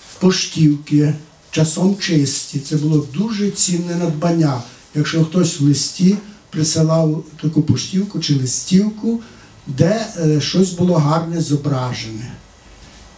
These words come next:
І маючи право писати два листи в місяць з табору. Ну, я сьогодні вже говорю табір, але я принципово пишу, е,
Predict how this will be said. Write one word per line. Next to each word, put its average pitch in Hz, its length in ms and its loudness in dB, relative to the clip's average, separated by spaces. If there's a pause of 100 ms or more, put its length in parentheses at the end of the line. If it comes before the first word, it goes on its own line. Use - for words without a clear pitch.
(140)
І 185 280 6
маючи 185 580 2 (220)
право 180 440 2
писати 156 580 0
два 151 260 2
листи 139 440 0
в 143 40 6
місяць 143 640 2
з - 140 -4
табору. 156 640 0 (960)
Ну, 156 380 2
я 156 120 2
сьогодні 143 340 0
вже 139 260 0
говорю 139 360 -2 (160)
табір, 143 500 0
але 135 180 0
я 143 100 4
принципово 135 680 2
пишу, 127 500 0 (460)
е, 131 460 4